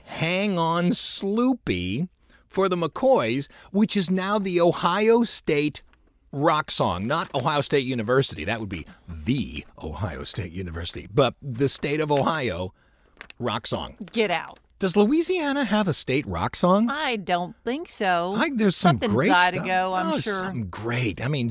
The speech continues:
Speaker 2: Ain't no
Speaker 1: Zebra
Speaker 2: rock.
Speaker 1: was out of here. Ain't no rock. <laughs>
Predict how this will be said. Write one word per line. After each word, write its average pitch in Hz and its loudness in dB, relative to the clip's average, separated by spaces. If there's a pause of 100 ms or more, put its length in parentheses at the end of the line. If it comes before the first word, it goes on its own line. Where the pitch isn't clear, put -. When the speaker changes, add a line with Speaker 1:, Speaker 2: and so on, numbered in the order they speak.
Speaker 2:
Ain't - -4
no - 4
Speaker 1:
Zebra 196 4
Speaker 2:
rock. 208 6
Speaker 1:
was 208 2
out 208 2
of 233 2
here. 226 0
Ain't 117 0
no 117 2
rock. 107 -2 (220)
<laughs> - 4